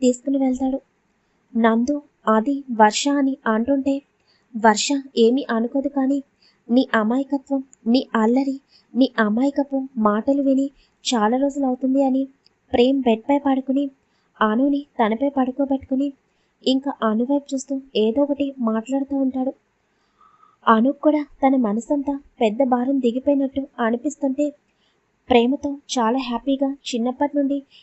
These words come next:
జరిగింది మొత్తం చెప్తూ ఉంటుంది. అలా అను చెప్తూ, చెప్తూనే నిద్రలోకి జారుకుంటుంది. ప్రేమ్కి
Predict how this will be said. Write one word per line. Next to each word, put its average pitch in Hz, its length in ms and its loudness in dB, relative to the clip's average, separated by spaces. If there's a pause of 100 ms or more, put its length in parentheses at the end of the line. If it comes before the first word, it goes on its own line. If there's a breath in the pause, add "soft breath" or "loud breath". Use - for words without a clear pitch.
(120 soft breath)
జరిగింది 233 460 0
మొత్తం 277 280 -4 (120)
చెప్తూ 240 360 -4
ఉంటుంది. 269 380 -2 (760)
అలా 269 220 6 (100)
అను 226 220 0 (140)
చెప్తూ, - 400 -6 (460)
చెప్తూనే 285 500 -2 (140)
నిద్రలోకి 277 480 0
జారుకుంటుంది. 262 720 -2 (960)
ప్రేమ్కి 269 460 2